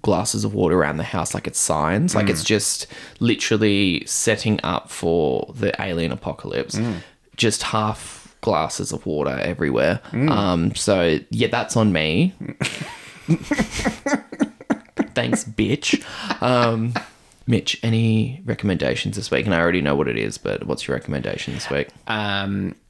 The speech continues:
Speaker 2: so I thought that the late charge for my Spotify Unwrapped was going to be Midnights.
Speaker 1: Yes.
Speaker 2: Which is stunning.
Speaker 1: It still will be. But
Speaker 2: Obviously,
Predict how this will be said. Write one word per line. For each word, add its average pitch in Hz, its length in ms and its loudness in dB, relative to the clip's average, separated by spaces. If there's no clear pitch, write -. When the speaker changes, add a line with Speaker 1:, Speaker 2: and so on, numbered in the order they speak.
Speaker 2:
so - 300 0
I 98 160 0
thought - 420 -2
that - 600 -4
the - 220 -2
late 85 320 -2
charge 82 640 -2
for 80 840 -4
my 95 380 -4
Spotify - 600 -6
Unwrapped - 540 -8
was 92 160 -8
going 85 320 -6
to - 120 -8
be 78 520 -8
Midnights. 113 640 -6
Speaker 1:
Yes. - 380 -4
Speaker 2:
Which - 260 -8
is - 120 -8
stunning. - 360 -8
Speaker 1:
It - 80 -2
still - 200 0
will - 120 -8
be. - 140 -10
But - 80 -6
Speaker 2:
Obviously, 90 380 0